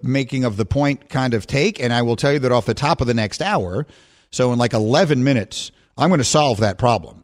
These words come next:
I'm gonna tell you what the biggest problem in all of sports is. And if we can figure out, and I can offer a solution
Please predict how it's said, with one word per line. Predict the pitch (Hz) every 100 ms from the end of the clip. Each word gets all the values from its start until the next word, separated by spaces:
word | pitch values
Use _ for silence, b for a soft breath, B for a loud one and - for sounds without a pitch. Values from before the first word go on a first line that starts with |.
| _
I'm | 139 160
gonna | 143
tell | 160 147
you | 135
what | 127
the | -
biggest | 95 151 131 -
problem | 127 120 107
in |
all | 101 135 160 127
of | -
sports | - 170 -
is. | 92 85 113 b b b b b
And | 120 117 110 107 101 90 _
if | 127 110
we | 131 127
can | 131 120
figure | - 131 123
out, | 120 113
and | 117
I | 120
can | 120 131
offer | 139 156 135
a | 117
solution | - 107 120 208 104 101